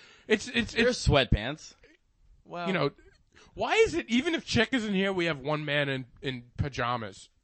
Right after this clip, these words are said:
Speaker 2: I didn't know I
Speaker 1: Like,
Speaker 2: had to dress up for
Speaker 3: slippers.
Speaker 2: you guys. I,
Speaker 1: Well, no, you do.
Speaker 2: I didn't know that.
Speaker 1: You
Speaker 2: I
Speaker 1: didn't
Speaker 3: we do
Speaker 1: know
Speaker 3: ex-,
Speaker 1: that?
Speaker 3: we expect a certain level of
Speaker 2: The,
Speaker 3: couth.
Speaker 2: the pitch was very different. Uh,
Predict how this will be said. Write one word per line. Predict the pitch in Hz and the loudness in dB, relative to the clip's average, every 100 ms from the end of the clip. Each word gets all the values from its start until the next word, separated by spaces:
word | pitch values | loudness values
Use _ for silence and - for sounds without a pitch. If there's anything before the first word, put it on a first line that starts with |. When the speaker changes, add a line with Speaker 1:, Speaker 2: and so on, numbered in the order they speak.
| _ _ - | _ _ -8
Speaker 2:
I | |
didn't | 151 147 | -6 -2
know | |
I | 139 | -2
Speaker 1:
Like, | 156 | -2
Speaker 2:
had | 110 | -6
to | 120 | -6
dress | 120 117 127 | -4 -2 -2
up | 147 151 | -2 -2
for | 107 | -4
Speaker 3:
slippers. | 101 | -6
Speaker 2:
you | |
guys. | 101 95 98 101 | -8 -8 -8 -12
I, | 98 156 | -8 -6
Speaker 1:
Well, | 151 | -4
no, | 131 | -4
you | 107 113 | -4 -6
do. | 101 95 _ _ 101 | -8 -12 _ _ -8
Speaker 2:
I | 117 | -6
didn't | 107 | -6
know | 107 101 | -6 -8
that. | 85 87 | -8 -8
Speaker 1:
You | |
Speaker 2:
I | 143 | -4
Speaker 1:
didn't | 139 | -2
Speaker 3:
we | |
do | 127 | -2
Speaker 1:
know | 120 120 | -2 -4
Speaker 3:
ex-, | |
Speaker 1:
that? | 143 | -6
Speaker 3:
we | 147 160 | -8 -10
expect | - 147 143 127 | -8 -10 -10 -12
a | |
certain | - 127 110 104 | -12 -12 -12 -16
level | 101 95 87 | -16 -16 -18
of | - - _ _ _ - _ _ _ _ _ _ _ _ - | -20 -20 _ _ _ -20 _ _ _ _ _ _ _ _ -6
Speaker 2:
The, | - | -6
Speaker 3:
couth. | - - 135 | -4 -8 -4
Speaker 2:
the | 135 | -6
pitch | - 170 131 | -4 -10 -10
was | 110 | -10
very | 110 101 | -8 -6
different. | 113 92 85 | -8 -10 -16
Uh, | 101 92 92 92 92 | -14 -12 -10 -10 -6